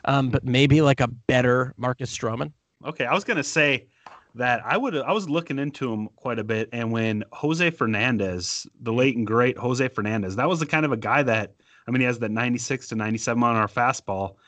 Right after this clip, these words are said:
Speaker 1: Yeah.
Speaker 2: and has a decent slider. And, I mean, he just kinda reminds me of him when I look and read through his stuff.
Speaker 1: Yeah, I,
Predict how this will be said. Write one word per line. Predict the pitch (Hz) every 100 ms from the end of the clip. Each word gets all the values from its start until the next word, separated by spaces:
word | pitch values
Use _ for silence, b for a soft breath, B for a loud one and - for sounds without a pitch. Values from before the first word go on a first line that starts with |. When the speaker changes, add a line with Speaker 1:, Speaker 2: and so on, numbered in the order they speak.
| b b
Speaker 1:
Yeah. | 120 113
Speaker 2:
and | 117
has | 120 123
a | 113
decent | 98 135 - 131 98
slider. | - 113 131 143 92 90 -
And, | 110 107 104 92 -
I | 127
mean, | 147 -
he | 143
just | 208 -
kinda | 185 180
reminds | 170 160 180 170
me |
of | 139
him | 165 185
when | 120
I | 107
look | 107 113
and | 113
read | 107 110 107
through | 110
his | 107 98
stuff. | 110 101 104 _ _ _ _ _ -
Speaker 1:
Yeah, | 120 127 120 120
I, | 131 139